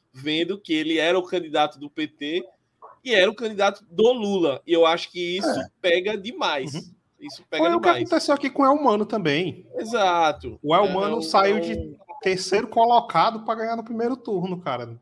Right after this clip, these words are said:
Speaker 3: Começou a,
Speaker 1: E
Speaker 3: começou
Speaker 1: o,
Speaker 3: o primeiro
Speaker 1: o, o
Speaker 3: turno.
Speaker 1: fenômeno do, do
Speaker 3: Ninguém
Speaker 1: Jerônimo
Speaker 3: sabe muito.
Speaker 1: é muito disso, de descobrir quem é ele, que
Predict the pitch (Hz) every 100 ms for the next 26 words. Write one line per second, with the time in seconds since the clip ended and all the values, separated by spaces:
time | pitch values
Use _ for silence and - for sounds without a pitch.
0 | _ - 202 185 180 185 156 120 113 _
1 | - _ _ _ _ - 165 185 202 214
2 | 190 190 180 165 156 - 175 226 202 165
3 | 156 175 208 190 170 151 135 143 135 123
4 | 139 135 139 131 127 160 208 170 120 _
5 | - 240 254 233 220 - _ _ - 160
6 | 175 175 190 226 202 185 139 156 151 -
7 | 190 151 165 214 208 185 139 143 190 202